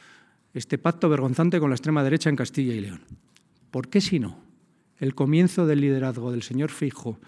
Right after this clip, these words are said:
en el Partido Popular quedará marcado para siempre por su acuerdo con la extrema derecha? Su destino unido para siempre a Vox en un Partido Popular que ya no es ni moderado, ni desde luego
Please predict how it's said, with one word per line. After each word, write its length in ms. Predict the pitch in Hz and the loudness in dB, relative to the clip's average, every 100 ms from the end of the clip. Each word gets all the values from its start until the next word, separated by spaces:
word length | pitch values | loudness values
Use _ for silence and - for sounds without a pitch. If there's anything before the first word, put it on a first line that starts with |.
| - - _ | -20 -20 _
en 100 | 131 | -4
el 80 | 123 | -2
Partido 300 | 123 117 151 | -2 0 2
Popular 420 | 131 127 151 180 - _ _ | 2 -2 -2 -4 -10 _ _
quedará 340 | - 135 131 175 | -4 -4 0 0
marcado 500 | 165 143 185 147 110 - _ _ | 0 -2 -4 -4 -6 -12 _ _
para 260 | 202 214 | 0 0
siempre 560 | - - 107 98 - - - - - - - _ | 0 0 0 -2 -8 -18 -20 -20 -20 -20 -20 _
por 120 | 143 | 0
su 120 | - | 2
acuerdo 340 | 139 156 165 151 | 2 4 4 4
con 100 | 147 | 2
la 60 | |
extrema 320 | 131 147 135 117 | 0 2 2 2
derecha? 380 | 101 98 - - - - - | -2 -4 -8 -4 -4 -4 -4
Su 180 | - | 2
destino 680 | 139 127 - 196 220 233 - - - - | 2 2 4 8 8 6 -4 -18 -20 -2
unido 300 | 143 180 139 | 2 4 2
para 420 | - - 208 220 | -2 -2 0 2
siempre 520 | - 123 104 - - _ - - - - - - _ | 2 0 0 -6 -12 _ -20 -20 -20 -20 -20 -20 _
a 100 | 123 | -2
Vox 420 | 113 165 165 - - - _ _ _ | 0 0 -2 -12 -14 -20 _ _ _
en 160 | 135 131 | -4 -2
un 80 | 147 | 0
Partido 240 | 139 151 | 2 2
Popular 400 | 139 117 117 98 - _ _ - | 4 2 2 -2 -12 _ _ -14
que 180 | - 143 | -6 -2
ya 140 | 165 | 0
no 200 | 156 117 113 | 0 0 -4
es 320 | 101 - - - | -8 -12 -16 -10
ni 220 | 135 135 | -4 0
moderado, 520 | 170 135 101 90 - - _ _ - | 0 0 -2 -8 -16 -20 _ _ -8
ni 140 | 120 | -6
desde 240 | 113 104 | -6 -6
luego 400 | 117 147 156 175 | -2 -2 -4 -10